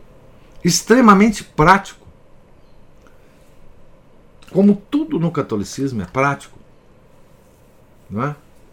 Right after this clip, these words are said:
Não tem nada subjetivo aqui, nada. Então, essa união, que é meritória, né, que é, que reconhece, né,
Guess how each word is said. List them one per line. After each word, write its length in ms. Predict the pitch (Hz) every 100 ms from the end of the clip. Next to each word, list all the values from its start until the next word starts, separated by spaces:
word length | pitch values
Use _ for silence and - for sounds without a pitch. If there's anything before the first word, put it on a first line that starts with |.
| - - - - - -
Não 120 | - 160
tem 180 | 185
nada 220 | 180 208 196
subjetivo 840 | - 170 156 151 - - 196 101
aqui, 280 | 85 - 87 - _ _ _
nada. 400 | - 135 127 - - - - - _ - _ _ _ _
Então, 280 | - 131 - - - _ _ - - _ _ _ - - _ - - - - - - - - - - - - - _ - - - - - _ _ _ _ _ _
essa 280 | 170 208 202
união, 480 | 156 127 185 123 - - _ _ _ _ - _ _ _ _ _ -
que 80 | -
é 40 | 104
meritória, 680 | 110 95 - 120 156 107 - _ _ - - _ -
né, 320 | - 95 139 - - - - - - -
que 160 | - 147
é, 400 | 147 135 110 69 - - - - - -
que 120 | - 135
reconhece, 760 | 165 165 135 160 190 - 82
né, 280 | 85 143 175